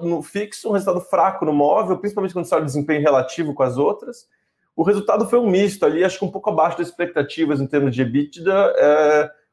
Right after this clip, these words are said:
como a, a TIM tem apanhado mais esse ano, né, caiu uns quinze por cento, pouco mais,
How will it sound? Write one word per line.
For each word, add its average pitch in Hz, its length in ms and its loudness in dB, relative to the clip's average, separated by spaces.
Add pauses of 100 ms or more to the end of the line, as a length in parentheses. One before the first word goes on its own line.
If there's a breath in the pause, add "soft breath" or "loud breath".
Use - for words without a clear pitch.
(100)
como 208 580 4
a, 151 520 2
a 139 60 -2
TIM 180 520 -4
tem 156 140 0
apanhado 156 440 0
mais 147 240 2
esse 139 280 0
ano, 147 260 2
né, 143 160 0
caiu 147 220 0
uns 143 120 -8
quinze 156 320 -8
por 127 120 -8
cento, 165 580 0 (600)
pouco - 180 -4
mais, 160 640 0